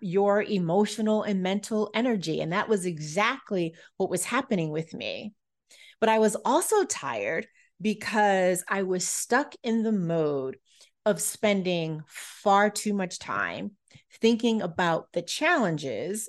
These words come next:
and of course, wanting them to be something other than what they were,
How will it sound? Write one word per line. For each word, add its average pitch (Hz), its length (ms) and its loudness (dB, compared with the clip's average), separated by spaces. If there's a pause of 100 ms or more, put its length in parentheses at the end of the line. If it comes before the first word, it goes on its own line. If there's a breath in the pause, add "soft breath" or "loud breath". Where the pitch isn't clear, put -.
and 214 260 4
of - 120 -6
course, 165 280 2
wanting 170 220 -2
them 160 160 0
to 180 120 -4
be 156 240 -2 (320)
something 165 480 0
other 180 200 4
than 156 140 0
what 156 160 2
they 160 100 -4
were, 214 400 4